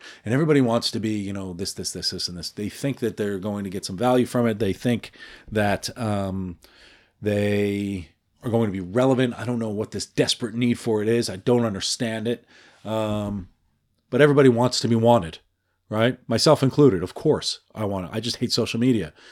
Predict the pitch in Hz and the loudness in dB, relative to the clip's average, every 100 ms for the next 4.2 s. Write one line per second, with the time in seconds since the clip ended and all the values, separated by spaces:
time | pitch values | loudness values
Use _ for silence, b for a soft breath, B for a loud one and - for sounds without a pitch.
0 | B B 113 110 107 101 101 95 85 _ | B B -6 -2 -2 -4 -4 -8 -14 _
1 | - - 110 107 117 110 110 104 131 104 | -12 -4 -2 0 0 0 -2 -2 0 -2
2 | 82 117 107 98 _ _ _ _ _ _ | -2 -2 -2 -6 _ _ _ _ _ _
3 | _ _ _ _ _ - - _ 101 117 | _ _ _ _ _ -20 -20 _ -2 0
4 | 120 | 0